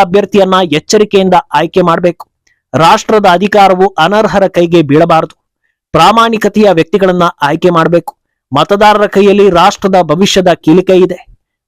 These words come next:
ಭ್ರಷ್ಟಾಚಾರದ ಆರೋಪ ಹೊತ್ತಿರುವ ಹಾಗೂ ಜಾರಿ ನಿರ್ದೇಶನಾಲಯದ ತನಿಖೆ ಎದುರಿಸ್ತಾ ಇರೋ ರಾಜಕಾರಣಿಗಳಿಗೆ ನಿಮ್ಮ ಮತ ನೀಡಬೇಡಿ ಅಂತ ಅಣ್ಣಾ ಹಜಾರೆ ಆಗ್ರಹಿಸಿದ್ದಾರೆ.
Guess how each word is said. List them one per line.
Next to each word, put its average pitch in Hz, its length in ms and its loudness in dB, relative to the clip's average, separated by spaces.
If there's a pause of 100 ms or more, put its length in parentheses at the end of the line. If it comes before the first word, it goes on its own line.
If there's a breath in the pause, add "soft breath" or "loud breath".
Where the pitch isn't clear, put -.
ಭ್ರಷ್ಟಾಚಾರದ 185 840 0 (100)
ಆರೋಪ 196 340 0
ಹೊತ್ತಿರುವ 175 460 0 (300)
ಹಾಗೂ 165 260 0
ಜಾರಿ 185 440 0
ನಿರ್ದೇಶನಾಲಯದ 180 880 0
ತನಿಖೆ 190 380 0
ಎದುರಿಸ್ತಾ 180 400 0
ಇರೋ 170 220 0
ರಾಜಕಾರಣಿಗಳಿಗೆ 165 1300 -2
ನಿಮ್ಮ 165 280 0
ಮತ 156 120 -4
ನೀಡಬೇಡಿ 170 560 0
ಅಂತ 156 160 -2
ಅಣ್ಣಾ 156 460 -2
ಹಜಾರೆ 151 360 0 (120)
ಆಗ್ರಹಿಸಿದ್ದಾರೆ. 156 800 -2